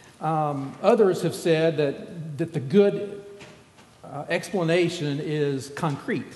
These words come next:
It's not abstract, it's tangible, it might be visual, but that's an explanation that, uh, that is helpful, that works. Um, explanations work, others have said, when they're sticky. You know what they mean by that?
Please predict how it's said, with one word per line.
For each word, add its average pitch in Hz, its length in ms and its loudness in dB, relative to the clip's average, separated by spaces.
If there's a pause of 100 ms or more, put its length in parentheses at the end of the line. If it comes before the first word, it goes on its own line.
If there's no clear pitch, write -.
(560)
It's - 180 -10
not 160 200 2
abstract, 151 760 0
it's - 480 -8 (120)
tangible, 160 640 -2
it 139 60 -6
might 135 160 -8
be 135 160 -4
visual, 139 920 -4 (500)
but - 140 -6
that's 185 220 -4
an 160 100 -2
explanation 131 720 -4
that, 120 240 -2 (100)
uh, 113 300 -10 (340)
that 139 100 -6
is 117 120 -8
helpful, 165 560 -4
that 123 140 -4
works. 123 580 -6 (640)
Um, 143 400 -2 (160)
explanations 196 640 2
work, 151 580 0
others 160 360 -2
have 165 120 -4
said, 143 380 -2
when 151 120 -2
they're 151 140 0
sticky. 143 540 -4 (520)
You 139 60 -8
know 139 80 -4
what 143 120 -6 (300)
they 147 120 -6
mean 165 200 -4
by 131 120 -4
that? 104 260 -8